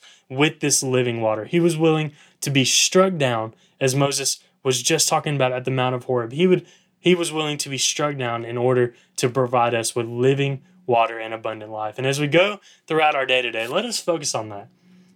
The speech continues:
Let us focus on the weight that so easily entangles. Let us throw that off so that we are able to focus on the rock, that we are able to bring our needs,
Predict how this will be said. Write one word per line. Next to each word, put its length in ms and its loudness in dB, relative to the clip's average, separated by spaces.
Let 180 2
us 140 2
focus 400 -2
on 120 -2
the 60 -2
weight 400 -2
that 220 -4
so 340 2
easily 520 -2
entangles. 400 -4
Let 100 -2
us 140 -2
throw 480 0
that 200 2
off 280 -2
so 160 -8
that 160 -4
we 100 2
are 100 4
able 220 0
to 80 -2
focus 540 -2
on 160 2
the 80 -6
rock, 320 -2
that 80 -4
we 100 -2
are 180 0
able 240 0
to 280 -8
bring 260 -2
our 180 0
needs, 400 0